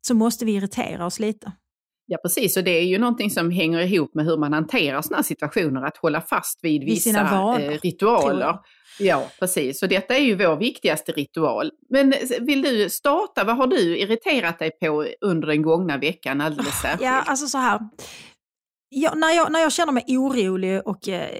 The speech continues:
Speaker 1: ångestfylld, som jag faktiskt har gjort den här veckan, det, det är ju som
Speaker 2: Mm.
Speaker 1: vi alla vet en, en ganska, en väldig oro i vår omvärld.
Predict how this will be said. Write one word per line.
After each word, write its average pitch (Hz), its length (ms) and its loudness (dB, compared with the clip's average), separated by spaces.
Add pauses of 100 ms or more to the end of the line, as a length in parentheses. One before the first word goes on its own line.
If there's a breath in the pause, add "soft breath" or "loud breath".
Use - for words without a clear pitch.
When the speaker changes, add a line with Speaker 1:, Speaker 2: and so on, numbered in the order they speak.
Speaker 1:
ångestfylld, 202 720 -2
som 247 120 -2
jag 220 80 0
faktiskt 214 200 -4
har 233 60 0
gjort 202 200 0
den 240 100 0
här 226 80 2
veckan, 190 520 -4 (340)
det, 226 120 -2
det 233 100 0
är 240 100 4
ju 208 140 4
som 202 160 0
Speaker 2:
Mm. 202 80 2
Speaker 1:
vi 202 80 4
alla 202 220 0
vet 190 260 -4
en, 185 260 -8
en 190 100 -8
ganska, 190 300 -6
en 208 180 -2
väldig 214 380 2
oro 214 540 0
i 185 60 0
vår 185 200 -4
omvärld. 247 520 2